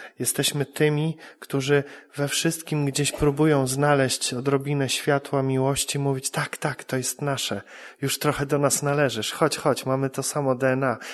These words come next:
Ostatecznie jesteś Chrystusowy. Może się to jeszcze nie pojawiło, jeszcze tego nie wiesz. Ja to bardzo łagodnie, ale ja już to wiem. Ja już to widzę w tobie, ja już czekam”. E, „Jesteś moim bratem”. Rozpoznaję, że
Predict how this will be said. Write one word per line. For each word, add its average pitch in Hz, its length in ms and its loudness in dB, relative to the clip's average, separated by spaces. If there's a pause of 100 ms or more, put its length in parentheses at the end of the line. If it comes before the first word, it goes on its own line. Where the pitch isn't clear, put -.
(120)
Ostatecznie 135 560 -2
jesteś 135 360 0
Chrystusowy. 131 760 0 (320)
Może 131 240 0
się 143 140 0
to 143 120 4
jeszcze 143 340 4
nie 147 140 2
pojawiło, 143 580 4
jeszcze 127 280 0
tego 135 240 2
nie 147 220 4
wiesz. 101 320 -2 (460)
Ja 127 180 2
to 131 120 -2
bardzo 139 300 4
łagodnie, 135 520 4
ale 123 160 0
ja 127 100 4
już 123 120 -2
to 110 140 -2
wiem. 113 420 -2 (160)
Ja 131 160 2
już 127 180 0
to 135 120 2
widzę 127 320 -2
w - 100 -8
tobie, 107 320 -2
ja 117 80 0
już 120 160 -4
czekam”. 110 420 -4 (920)
E, 120 540 0 (520)
„Jesteś 139 360 0
moim 139 240 4
bratem”. 117 540 0 (200)
Rozpoznaję, 139 720 2
że 120 180 0